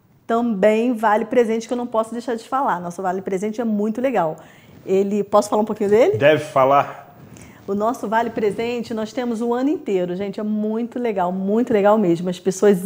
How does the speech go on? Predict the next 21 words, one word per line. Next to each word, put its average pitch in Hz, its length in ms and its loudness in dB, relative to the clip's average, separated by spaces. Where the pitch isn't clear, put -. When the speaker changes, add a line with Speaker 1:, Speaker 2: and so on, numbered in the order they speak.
Speaker 1:
amam 240 440 6
ganhar 180 540 0
Speaker 2:
Sem 208 180 8
dúvida. 175 160 4
Speaker 1:
serviço 233 340 6
como 208 220 2
presente, 180 580 4
porque 202 120 4
isso 285 100 4
é - 20 6
uma 285 140 8
cultura 311 400 6
dos 339 140 4
Estados 330 340 6
Unidos, 277 340 8
isso - 160 -4
tem 339 200 4
que - 80 -4
pegar 240 300 6
aqui 208 140 0
também 156 460 -2